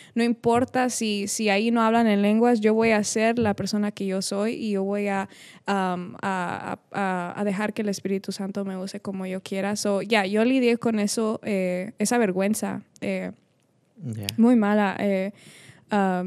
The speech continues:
Speaker 1: por mucho tiempo, tal vez un año, y, y siempre me, me decían, "¿Por qué actúas así? O sea, ¿por qué?". Y, y tuvo que, que ver algo en mí que... y, y yo miraba el cambio en, en, en cómo,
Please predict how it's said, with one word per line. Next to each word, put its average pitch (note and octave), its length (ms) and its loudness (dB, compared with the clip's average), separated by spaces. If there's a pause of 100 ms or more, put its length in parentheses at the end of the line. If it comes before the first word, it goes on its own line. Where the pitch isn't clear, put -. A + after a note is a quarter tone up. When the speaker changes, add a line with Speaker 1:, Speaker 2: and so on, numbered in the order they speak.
Speaker 1:
por G3+ 160 0
mucho G#3+ 300 0
tiempo, G#3+ 520 0
tal G#3 140 -2
vez G3+ 140 -2
un A3 200 2
año, B3+ 580 0
y, G3+ 680 -4
y G3+ 220 -4
siempre G#3 680 -2
me, G3 340 -4
me G3 120 -4
decían, G#3 420 -4
"¿Por G#3+ 160 -6
qué A#3+ 140 -6
actúas B3+ 360 -4
así? B3 400 -2
O A3+ 80 -2
sea, G#3 560 -2
¿por A#3+ 100 -8
qué?". A#3 420 -2 (480)
Y, G3+ 920 -4
y - 80 -20
tuvo A3 300 -4
que, G#3 500 -4
que A3 140 -6
ver G3+ 160 -2
algo G3+ 240 -2
en G3+ 160 -2
mí F#3+ 180 -6
que... - 480 -8
y, A3 260 -2
y A3+ 100 0
yo A3+ 100 2
miraba C#4 420 2
el A3 260 -2
cambio G#3+ 580 -2
en, G3+ 300 -4
en, G3 320 -4
en G3+ 140 -4
cómo, A3+ 560 -2